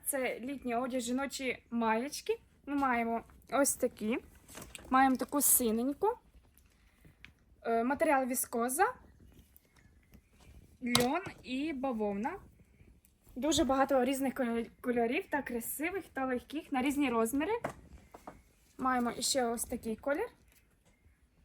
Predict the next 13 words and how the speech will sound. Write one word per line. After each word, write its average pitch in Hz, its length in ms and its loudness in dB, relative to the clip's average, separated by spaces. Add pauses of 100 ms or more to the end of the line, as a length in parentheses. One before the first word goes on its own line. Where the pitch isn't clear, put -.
(880)
Також 302 320 -6
маємо 302 360 0
ось 262 220 -6
такі. 247 420 -14 (2000)
Цікаві, 277 400 0
дуже 269 260 -6
гарненькі. 269 580 -6 (2000)
Всі - 260 -6
маєчки, 294 480 0
вони 262 260 -2
йдуть 240 340 -2
з - 40 2
етикеточками. 302 960 2